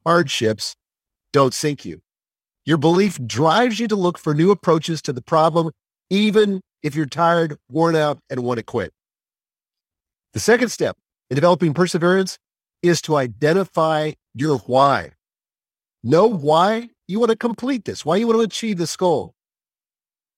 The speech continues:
Third, create goals. Now, we've already talked about this, so we won't spend any more time here, but it's important to have goals. They act as a kind of a pulley to pull you along toward the target. Fourth, measure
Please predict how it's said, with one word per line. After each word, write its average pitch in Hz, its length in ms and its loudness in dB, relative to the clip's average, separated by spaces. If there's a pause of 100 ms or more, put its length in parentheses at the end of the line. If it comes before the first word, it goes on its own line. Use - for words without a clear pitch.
Third, 208 420 4 (400)
create 175 440 2
goals. 135 500 -2 (560)
Now, 135 80 0
we've 151 120 0
already 175 180 2
talked 165 280 -4
about 110 240 -6
this, 104 320 -12 (460)
so 160 120 0
we 156 80 4
won't 190 180 2
spend 190 240 -2
any 170 80 2
more 165 200 2
time 147 280 0
here, 117 380 -2 (480)
but 165 100 2
it's - 120 -2
important 190 520 -4
to 165 120 -4
have 143 340 -2
goals. 131 380 0
They 117 140 -2
act 147 280 -2
as 143 100 -8
a - 60 -12
kind 151 180 2
of 123 140 2 (300)
a 135 80 -4 (100)
pulley 185 420 0 (160)
to 127 80 -6
pull 180 200 0
you 214 160 2
along 120 340 2 (240)
toward 151 260 2
the 127 80 -6
target. 135 400 -4 (1120)
Fourth, 214 440 0 (440)
measure 196 680 2